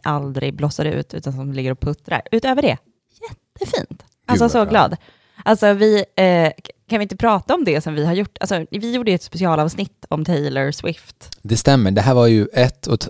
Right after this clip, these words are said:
Speaker 2: ett och ett halvt år sedan, tror jag,
Speaker 1: Ja.
Speaker 2: när vi gjorde ett specialavsnitt om Taylor Swift. Och vi, jag minns att vi pratade specifikt om att när, nej.
Speaker 1: Vi pratade om folklore.
Speaker 2: Folklore.
Speaker 1: Mhm.
Speaker 2: För att jag lyssnade på folklore när jag målade Warhammer fyrtio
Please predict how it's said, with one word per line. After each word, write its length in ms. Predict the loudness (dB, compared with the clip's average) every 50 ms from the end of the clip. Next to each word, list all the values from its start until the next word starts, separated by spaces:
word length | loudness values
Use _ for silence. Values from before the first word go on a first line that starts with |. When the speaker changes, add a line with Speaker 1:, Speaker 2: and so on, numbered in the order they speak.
| 4
Speaker 2:
ett 200 | 6 6 6 4
och 80 | 0 -4
ett 80 | -2 0
halvt 240 | 0 0 2 2
år 120 | 0 0 0
sedan, 140 | -2 -2 -2
tror 140 | 0 -2
jag, 100 | -2 0 0
Speaker 1:
Ja. 300 | 2 4 4 4 2 2 0
Speaker 2:
när 80 | -2 -2
vi 60 | -2
gjorde 180 | -2 -2 -2
ett 60 | -4 -4
specialavsnitt 680 | -4 0 2 2 2 2 0 -2 -4 -6 -6 -8 -10 -14 -10 _
om 220 | -2 -2 -2 0
Taylor 260 | 0 -2 -2 -2 -2
Swift. 300 | -4 -4 -4 -6 -6 -8
Och 280 | 0 2 2 2 2 0 -4
vi, 140 | -6 0 2
jag 100 | 4 4
minns 160 | 4 2 2
att 80 | 0 -2
vi 80 | -2
pratade 320 | 0 0 0 0 0 -2 -2
specifikt 520 | -2 -2 -2 -2 0 0 0 0 0 0
om 80 | 0 0
att 120 | -2 -2 -4
när, 340 | -4 0 0 2 2 0 -2 -4 -8 -14 -18 -20 -20 -20 -16 _
nej. 640 | -8 -6 -2 0 2 4 4 4 4 4 2 0 -2 -8
Speaker 1:
Vi 80 | -16 -14
pratade 260 | -12 -10 -8 -6 -6
om 100 | -6 -6
folklore. 380 | -6 -8 -10 -10 -10 -6 4 6
Speaker 2:
Folklore. 580 | 6 6 6 4 2 2 2 2 0 -2 -6 -8 -8
Speaker 1:
Mhm. 540 | -4 -4 -2 -2 -2 -4 -4 -4 -4 -2 2
Speaker 2:
För 80 | 2 2
att 120 | 4 6
jag 280 | 6 8 8 8 8 6
lyssnade 460 | 6 4 2 2 -2 -4 -4 -4 -4
på 220 | -4 -4 -4 -4
folklore 500 | -2 -2 -4 -4 -4 -4 -4 -4 -2 -2
när 120 | -2 -4 -4
jag 120 | -6 -6 -4
målade 400 | -4 -4 -4 -4 -4 -6 -6 -6
Warhammer 580 | -6 -4 -2 -2 0 0 0 0 0 0 -2
fyrtio 480 | -4 -6 -4 -4 -4 -4 -4 -6 -8 -8